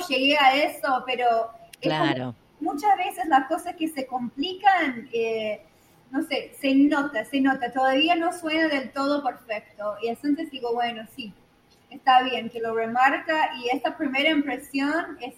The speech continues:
Speaker 1: es muy importante, que es probablemente
Speaker 2: Claro.
Speaker 1: la impresión que va a tener el lector.
Speaker 2: Claro, claro, claro, es el, la primera, es el primer lector,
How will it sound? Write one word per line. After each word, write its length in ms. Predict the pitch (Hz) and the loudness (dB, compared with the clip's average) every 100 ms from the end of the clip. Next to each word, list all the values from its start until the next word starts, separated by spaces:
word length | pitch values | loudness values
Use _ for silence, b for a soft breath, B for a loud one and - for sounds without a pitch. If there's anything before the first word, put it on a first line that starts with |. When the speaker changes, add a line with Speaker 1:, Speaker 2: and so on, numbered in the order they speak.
| - | -16
Speaker 1:
es 160 | 247 | -12
muy 160 | 247 285 | 0 2
importante, 720 | 277 254 233 226 208 - 202 202 _ _ _ - | 4 2 -2 -4 -6 -16 -20 -20 _ _ _ -12
que 80 | 226 - | -12 -12
es 80 | - - | -14 2
probablemente 500 | 247 269 277 285 240 | 2 4 2 2 -2
Speaker 2:
Claro. 60 | |
Speaker 1:
la 180 | 240 - | -8 -12
impresión 300 | - - 285 | -18 -10 -4
que 60 | 285 | 2
va 80 | 247 | 2
a 60 | |
tener 220 | 247 254 262 | 2 0 0
el 80 | 233 | -2
lector. 480 | - 233 208 - _ _ _ _ _ _ _ _ _ _ _ _ | -6 -6 -6 -8 _ _ _ _ _ _ _ _ _ _ _ _
Speaker 2:
Claro, 480 | 170 175 175 156 143 | 0 4 4 4 0
claro, 300 | 156 165 147 | -2 -2 -2
claro, 220 | 151 160 | -4 -4
es 100 | 160 | -4
el, 200 | 180 170 | -4 -2
la 120 | 156 | -4
primera, 460 | 135 151 160 175 160 | -4 -4 -2 0 0
es 140 | 156 151 | -2 -4
el 140 | 156 | -6
primer 280 | 139 156 180 | -4 -2 0
lector, 420 | 180 156 208 135 | -2 0 0 0